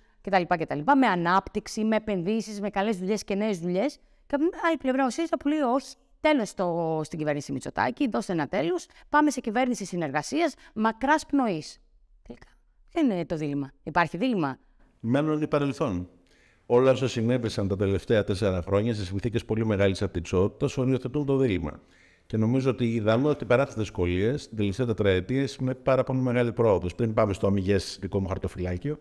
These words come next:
Speaker 2: θα μπορούσε κανείς να σταχυολογήσει τη μείωση της ανεργίας, θα μπορούσε να δει την αύξηση της ανάπτυξης. Κάποτε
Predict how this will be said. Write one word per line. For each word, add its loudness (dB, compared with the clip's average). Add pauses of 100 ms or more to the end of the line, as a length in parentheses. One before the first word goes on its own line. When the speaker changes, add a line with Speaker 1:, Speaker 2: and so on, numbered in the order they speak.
(360)
Speaker 2:
θα -8
μπορούσε 0
κανείς 0
να -6
σταχυολογήσει -2
τη -4
μείωση -2
της -8
ανεργίας, -2
θα 0
μπορούσε -2
να 2
δει -2
την 0
αύξηση -6
της -10
ανάπτυξης. -4 (400)
Κάποτε 2